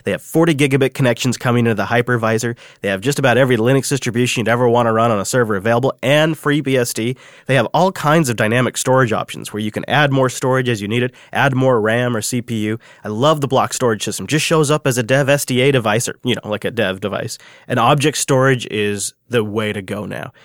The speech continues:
It feels like the future has arrived. They can make this all so simple through their dashboard. If you've never worked with anything like this, you can get started today. And if you're a pro, you've been working with this for years, you're gonna be impressed with their straightforward A P I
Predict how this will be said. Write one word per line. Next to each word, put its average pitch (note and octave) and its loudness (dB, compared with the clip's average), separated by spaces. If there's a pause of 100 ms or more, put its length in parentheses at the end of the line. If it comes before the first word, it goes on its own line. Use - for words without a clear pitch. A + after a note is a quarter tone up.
(280)
It E3 0
feels D#3 0
like C3+ 0
the C3+ -4
future D3 -2
has B2+ 0
arrived. A2 0
They C3+ 0
can C3+ 2
make C#3+ 2
this C3+ 0 (140)
all C#3 2
so C#3+ -2
simple C#3+ -2
through A2+ -4
their A2+ 2
dashboard. G#2 -4 (240)
If G#2+ -10
you've G2 -6
never C3 0
worked D3+ 0
with - -6
anything C#3 2
like C#3 0
this, D#3 0 (160)
you A#2 -4
can - -8
get C3+ -2
started A#2 0
today. G2 -4 (240)
And A2 -4
if - -6
you're G#2 -2
a F#2 -8
pro, D#3 2
you've D3+ 0
been A#2 -2
working C3 -2
with A2+ -4
this B2+ -6
for - -8
years, C#3+ 0 (220)
you're A#2+ -2
gonna A#2 2
be G#2+ 0
impressed D3 -4
with B2 -8
their G2+ -10
straightforward B2+ -2
A B2+ 0
P A#2+ -2
I B2+ 2